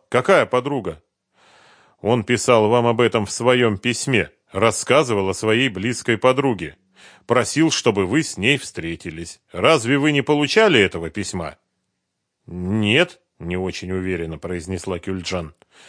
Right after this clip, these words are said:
"Я не получала подобного письма". "Но он уверял, что рассказывал вам о своей пассии".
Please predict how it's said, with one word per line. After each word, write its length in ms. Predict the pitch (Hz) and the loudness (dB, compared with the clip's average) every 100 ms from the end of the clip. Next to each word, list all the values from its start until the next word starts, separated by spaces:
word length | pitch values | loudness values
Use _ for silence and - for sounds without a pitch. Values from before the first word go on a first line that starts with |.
| - - - | -20 -20 -16
"Я 240 | 80 110 | -2 2
не 100 | 185 | 2
получала 580 | 180 190 175 - 131 165 | 2 0 0 4 4 4
подобного 540 | 147 156 160 143 147 143 | 4 2 2 2 2 0
письма". 500 | 151 - 147 147 - _ _ _ _ _ _ _ _ _ | -2 0 2 2 -2 _ _ _ _ _ _ _ _ _
"Но 340 | 73 78 101 117 | -12 -2 2 4
он 140 | 127 | 4
уверял, 420 | 131 127 123 131 127 | 4 6 6 6 4
что 240 | - 117 | 2 4
рассказывал 840 | 127 - - - 190 120 98 95 | 4 2 0 4 4 2 0 0
вам 200 | 101 98 | 0 0
о 60 | 92 | -2
своей 300 | 107 107 98 | -2 -2 0
пассии". 640 | - 113 - - - - | 2 0 -2 -16 -20 -20